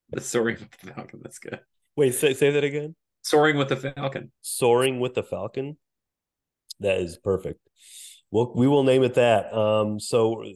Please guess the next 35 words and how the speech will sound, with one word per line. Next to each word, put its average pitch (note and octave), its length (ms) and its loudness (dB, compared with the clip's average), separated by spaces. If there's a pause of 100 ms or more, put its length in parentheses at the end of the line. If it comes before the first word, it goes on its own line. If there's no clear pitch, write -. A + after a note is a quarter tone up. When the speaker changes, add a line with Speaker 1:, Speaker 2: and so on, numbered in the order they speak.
Speaker 2:
uh, G#2 280 -2 (100)
c-, G2+ 160 -18 (120)
continu-, C3+ 600 -2
continuing D3+ 520 0
to A#2+ 60 -2
soar A2+ 260 0
with A#2 120 -6
the C#3 80 -4
Falcon. G2+ 500 -4
Um, F2+ 420 -8 (640)
I'm G2+ 100 0
real C#3+ 120 6
excited C3 260 2
about G2+ 240 2
this F#2 180 -6
one. E2 220 -10
You D3 220 2
have B2+ 220 2
been G#2 220 4
a F#2 100 0 (200)
frequent, G#2 640 -2 (100)
uh, F#2 340 -8
voice G2+ 440 -2
of E2+ 120 -8
opposition F#2 840 -6
to F#2+ 340 -6 (1000)
arguments G2 720 -2
of F2 180 -10 (540)
Bart F2 320 -2
Ehrman. F#2 340 -4 (600)
And G2+ 120 -6
you A#2 80 2
have A#2+ 120 -2
Bart A#2 220 4
have, A2 160 -4